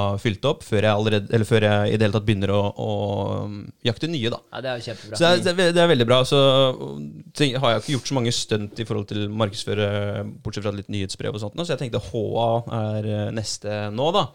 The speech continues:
Speaker 2: Mm.
Speaker 1: For det er jo en litt sånn gladsak. Folk, eh, i form,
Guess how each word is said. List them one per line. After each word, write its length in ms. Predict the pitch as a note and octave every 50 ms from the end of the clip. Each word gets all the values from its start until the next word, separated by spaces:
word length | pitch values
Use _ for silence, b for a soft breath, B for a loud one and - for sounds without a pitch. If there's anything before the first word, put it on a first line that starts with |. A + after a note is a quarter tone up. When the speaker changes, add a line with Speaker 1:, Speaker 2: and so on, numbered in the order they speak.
| B B C#3+
Speaker 2:
Mm. 160 | B2+ A2+ A2 B2 B2+ B
Speaker 1:
For 80 | _ D3
det 80 | D3
er 60 | B2+ A2+
jo 60 | A2
en 40 | G#2+ G#2 A2 A2+
litt 140 | G#2+ - A2
sånn 100 | G#2 G#2 A2+
gladsak. 560 | A2 G#2+ G2+ G2 - - C3+ D#3 E3+ E3+ - - - - -
Folk, 320 | - A2+ G#2+ G#2+ - _ _ - A2+
eh, 400 | A2 A2 G#2+ G#2+ G#2+ G#2+ G#2+ G#2+ A2
i 20 | G#2+
form, 460 | - - A#2 A2 A2 G#2+ G#2+ G#2+ G#2+